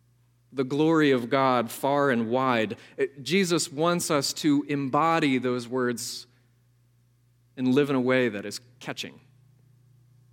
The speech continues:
But, but if I think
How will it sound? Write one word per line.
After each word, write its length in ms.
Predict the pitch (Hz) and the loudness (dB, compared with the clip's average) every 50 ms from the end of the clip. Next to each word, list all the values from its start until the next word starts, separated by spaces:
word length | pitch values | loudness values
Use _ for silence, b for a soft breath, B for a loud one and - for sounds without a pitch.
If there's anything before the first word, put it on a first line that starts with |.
| _ _ _ _ _ _ _ _ _ _ _ _ _ _ _ _ _ _ _ _ _ _ _ _ _ _ _ _ _ _ _ _ _ _ _ - | _ _ _ _ _ _ _ _ _ _ _ _ _ _ _ _ _ _ _ _ _ _ _ _ _ _ _ _ _ _ _ _ _ _ _ -20
But, 140 | - - - - 160 143 | -20 -20 -20 -20 -10 -2
but 160 | 151 151 160 | 0 2 2
if 160 | 175 160 190 | 2 2 2
I 140 | 180 185 185 | 2 2 2
think 680 | 180 - - - - - - 196 190 185 - - - | 0 -4 -14 -20 -20 -4 -2 0 0 0 -2 -6 -18